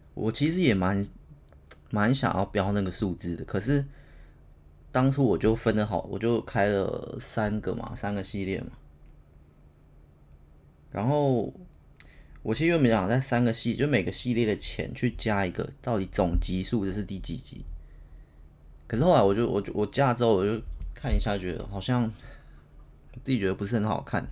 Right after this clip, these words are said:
就是太杂乱了，那就，就变成现在这样。其实加那个我，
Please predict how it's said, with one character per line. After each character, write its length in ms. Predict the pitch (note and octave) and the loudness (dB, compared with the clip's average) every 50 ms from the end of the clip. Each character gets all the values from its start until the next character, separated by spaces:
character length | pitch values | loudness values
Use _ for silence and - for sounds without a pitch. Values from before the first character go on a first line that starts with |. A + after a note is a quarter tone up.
| - - - | -12 -14 -10
就 120 | - A2+ | -10 -8
是 80 | A2 B2+ | -8 -6
太 160 | C3+ D3 C#3 | -2 -2 -2
杂 260 | - - - E2+ - | -2 -2 -4 -4 -2
乱 240 | F2 F#2+ F#2+ F2+ - | -2 0 0 0 -2
了， 80 | A2 A2 - - - - - - - - - - - - - - - - | -4 -8 -12 -16 -20 -20 -20 -20 -20 -20 -20 -20 -20 -20 -20 -20 -8 -4
那 160 | A2+ A2+ A2+ - - - | -2 -2 -2 -2 -6 -6
就， 260 | - B2+ A#2 A2+ F#2 - - - - - - - - - - - - - - - - - | -2 0 0 0 0 -4 -8 -16 -20 -20 -20 -20 -20 -20 -20 -20 -20 -20 -20 -20 -20 -6
就 80 | - B2 | -6 -2
变 160 | A2+ B2 A2+ | 0 2 0
成 140 | G#2+ - F#2+ | 2 0 -2
现 120 | - G2 | -2 -2
在 120 | F#2+ F#2 F#2 | -2 -2 -2
这 120 | - - | -2 -4
样。 200 | F2+ - - - - - - - - - - - - - - - - - - - - - - - - - - - - - - - - - - - - - - - - - _ - - - - - - - - - - - | -4 -4 -6 -10 -14 -18 -18 -18 -20 -20 -20 -18 -18 -16 -16 -16 -18 -20 -20 -20 -20 -20 -20 -20 -20 -20 -20 -20 -20 -20 -20 -20 -20 -20 -20 -20 -20 -20 -20 -20 -20 -20 _ -20 -20 -20 -20 -20 -20 -20 -20 -20 -20 -12
其 180 | - - C#3+ | -6 -4 -2
实 100 | D#3+ F3+ | -2 0
加 220 | E3+ E3 D3+ D3+ D#3+ | 0 0 2 2 2
那 140 | E3 E3 D3 | 2 2 2
个 200 | B2 A#2+ A2 G2+ | 4 4 4 4
我， 220 | G#2 G2+ E2+ - | 4 2 0 0